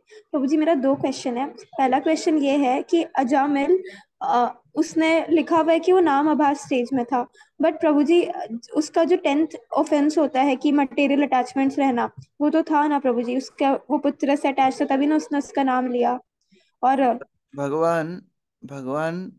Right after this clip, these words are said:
Speaker 2: अजामिल के ऊपर असीम कृपा की है, वही दृष्टांत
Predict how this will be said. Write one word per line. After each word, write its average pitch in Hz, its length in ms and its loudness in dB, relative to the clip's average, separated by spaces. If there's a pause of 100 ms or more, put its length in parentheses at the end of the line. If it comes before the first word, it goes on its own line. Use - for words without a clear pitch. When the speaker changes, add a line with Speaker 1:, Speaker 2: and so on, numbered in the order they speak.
Speaker 2:
अजामिल 131 500 -6
के 143 140 -10
ऊपर 131 280 -10
असीम 170 460 -10
कृपा - 380 -14
की - 220 -20
है, - 300 -20 (920)
वही 156 440 -6 (140)
दृष्टांत 139 920 -8